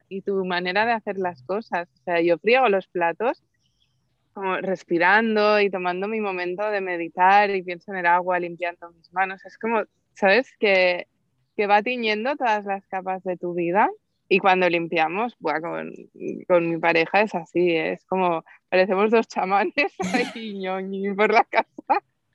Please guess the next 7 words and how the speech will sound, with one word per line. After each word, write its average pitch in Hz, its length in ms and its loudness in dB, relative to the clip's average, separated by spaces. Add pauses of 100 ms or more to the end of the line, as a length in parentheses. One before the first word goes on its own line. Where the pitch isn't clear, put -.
(500)
Y 294 160 4
no-, 262 120 0 (220)
nos 233 320 2
encanta, 254 760 2
ahora 240 280 -2
no 269 140 -12
tenemos 233 460 -12